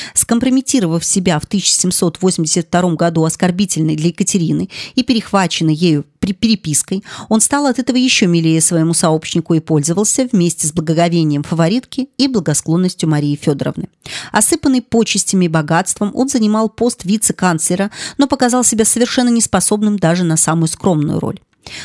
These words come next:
В тысяча семьсот девяносто восьмом году, когда положение Нелидовой снова пошатнулось, и он заговорил об отставке, Павел удивился. Зачем же ему покидать место? Ведь он, и оставаясь на нем, ничто.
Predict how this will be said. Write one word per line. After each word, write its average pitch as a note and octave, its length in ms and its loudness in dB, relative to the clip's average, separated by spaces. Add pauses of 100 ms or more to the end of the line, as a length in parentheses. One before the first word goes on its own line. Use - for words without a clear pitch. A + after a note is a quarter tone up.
В - 100 -12
тысяча - 240 0
семьсот A3+ 400 0
девяносто G3+ 400 -2
восьмом F3 320 0
году, D3+ 340 -2
когда G3 280 -2
положение G3+ 440 2
Нелидовой F#3+ 640 0 (200)
снова F#3 280 2
пошатнулось, C4 760 0 (300)
и G#3+ 180 2
он F#3 360 2
заговорил F3 520 2
об D#3 100 0
отставке, - 580 -2 (100)
Павел F3 280 2
удивился. G#3+ 640 0 (160)
Зачем F3 400 2
же A3 100 2
ему A#3+ 180 4
покидать C#4 400 0
место? G#3 400 0 (200)
Ведь F3+ 300 2
он, A3+ 320 2
и G3+ 80 2
оставаясь G3 540 0
на C4 120 2
нем, E3 300 0
ничто. - 520 0